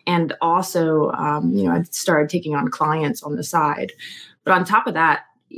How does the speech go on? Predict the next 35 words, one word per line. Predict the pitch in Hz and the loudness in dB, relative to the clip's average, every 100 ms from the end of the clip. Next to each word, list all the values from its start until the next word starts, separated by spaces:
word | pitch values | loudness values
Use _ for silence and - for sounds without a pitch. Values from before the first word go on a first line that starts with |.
| - - - _ | -14 -14 -18 _
Aweber's | 202 208 196 185 180 170 160 - _ | 4 6 4 4 2 2 0 -6 _
customers, | - 196 - 180 156 160 | 0 0 2 0 0 0
many | 175 180 | 2 2
of | 175 | 2
them | 160 | 2
are | 147 - | 0 2
entrepreneurs | 160 156 - 151 160 151 - - - - - - | 0 -2 -6 -4 0 0 0 -2 -6 -14 -16 -14
and | - 165 | -2 0
solopreneurs, | 160 170 170 170 160 151 147 143 160 - - | 4 4 4 2 0 -2 -2 -2 -4 -6 -6
and | 160 147 160 156 151 - | -2 0 0 -4 -6 0
I | 165 | 4
would | 170 165 | 4 2
see | - 170 | 4 4
what | 165 | 4
they | 165 156 | 4 4
were | 151 | 4
doing | 151 156 147 143 151 170 - _ - | 4 4 4 4 0 -4 -6 _ -6
and | 156 151 - - - - - - - | -2 0 -2 -4 -10 -16 -20 -20 -6
be, | 196 165 - | -2 0 0
was | 170 196 - | 4 4 4
so | 226 214 | 4 4
inspired | 185 175 170 190 180 | 4 4 2 2 0
by | 147 139 | 0 0
it. | 156 - 202 _ | 0 -2 -6 _
Uh, | 160 147 - | 0 0 -2
thought | - 180 180 | 2 4 4
it | |
was | 180 | 4
amazing, | 180 165 165 170 | 2 2 2 2
thought | 165 170 | 0 0
it | |
was | 170 165 | 0 -2
cool. | - 165 160 156 - - - - | 0 2 2 -2 -12 -16 -10 -2
And | 170 165 160 | 0 0 0
just | 175 175 - - | 2 2 -4 -10